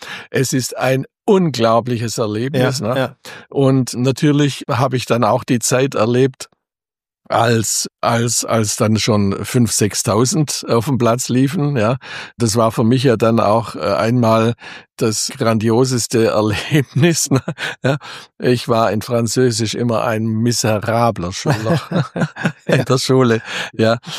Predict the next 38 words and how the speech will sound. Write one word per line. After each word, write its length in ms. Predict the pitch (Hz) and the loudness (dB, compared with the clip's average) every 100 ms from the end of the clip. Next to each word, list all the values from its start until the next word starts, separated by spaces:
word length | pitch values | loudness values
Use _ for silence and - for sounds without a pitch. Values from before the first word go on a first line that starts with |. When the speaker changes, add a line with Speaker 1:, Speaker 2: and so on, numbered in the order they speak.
| - - | -14 -4
Speaker 1:
Ich 200 | 151 135 | -2 2
hab 160 | 156 | 0
Französisch 800 | - 123 117 110 113 117 113 101 | 2 0 2 2 2 2 -2 -2
gehasst. 640 | - 104 90 101 117 - | -2 -2 -2 -2 -2 -4
Warum? 260 | 107 104 117 | 0 0 0
Ich 140 | 117 | 0
wurde 200 | 135 135 | 0 2
gequält 640 | 104 107 - 107 117 139 143 | 0 -2 -2 0 4 2 0
von 280 | - 113 110 | -2 0 2
einer 260 | 101 107 | 2 2
Lehrerin, 680 | 104 107 131 131 127 123 123 | 2 2 4 2 2 2 2
die, 280 | 110 110 107 | 2 2 0
deren 360 | 113 107 104 101 | 0 0 -2 -2
Steckenpferd 880 | - 127 - 104 - 104 107 - - | -2 -4 -2 -4 0 0 -2 -10 -8
Grammatik 560 | 107 95 113 120 120 | -4 0 0 0 -2
war 320 | 120 113 120 95 | 2 2 2 2
und 380 | 98 151 - | 0 0 0
Speaker 2:
<laughs> 0 | |
Speaker 1:
die 160 | 131 107 | 0 -2
Poems 480 | 90 127 123 127 - | -2 0 2 0 -2
von 240 | 113 95 | -2 -2
Racine, 560 | 92 101 - 127 135 110 | 0 -2 0 2 2 2
ja. 160 | 101 117 - | 2 0 -2
Speaker 2:
Ja. 200 | 120 127 | 0 0
Speaker 1:
Ich 160 | 120 104 | -2 0
war 160 | 120 113 | 2 2
immer 180 | 123 117 | 4 4
auf 180 | 104 | 2
fünf, 420 | - 135 127 131 - | 0 0 2 2 0
ne? 220 | 110 117 | 0 0
Trotzdem, 540 | 110 120 117 - 110 | 0 -2 0 0 0
irgendwie 400 | 120 123 127 113 | 0 2 2 2
hat's 240 | 110 113 - | 2 0 0
dann 140 | 113 | 0
mit 80 | 113 | 2
dem 100 | 107 | 2
Abitur 420 | 101 113 - 131 | 2 0 0 0
geklappt. 440 | 113 110 - 120 | 0 -2 -2 -2